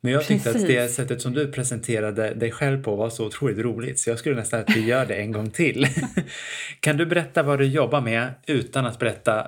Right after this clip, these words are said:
Speaker 1: vad du har för yrkestitel?
Speaker 2: Jag tittar väldigt ofta på slidsekret i mikroskop. Det är väldigt tacksamt för mig att få dickpics på arbetstid.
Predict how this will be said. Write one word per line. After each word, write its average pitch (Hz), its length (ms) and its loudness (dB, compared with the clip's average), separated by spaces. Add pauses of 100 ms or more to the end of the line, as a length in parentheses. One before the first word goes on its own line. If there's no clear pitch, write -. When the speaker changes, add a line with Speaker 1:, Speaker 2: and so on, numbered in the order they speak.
(140)
Speaker 1:
vad 120 160 2
du 110 60 -2
har 110 120 0
för - 100 -8
yrkestitel? 123 680 -2 (520)
Speaker 2:
Jag 170 260 -4
tittar 196 320 0
väldigt 170 320 0
ofta - 380 -8
på 139 260 -10
slidsekret - 1120 -4
i - 100 -4
mikroskop. 151 840 -6 (280)
Det - 420 0
är 175 440 2
väldigt 175 400 2
tacksamt 185 600 0
för 208 80 2
mig 156 320 2
att 147 240 0
få 135 260 -2
dickpics - 960 -4 (320)
på - 80 6
arbetstid. 220 480 2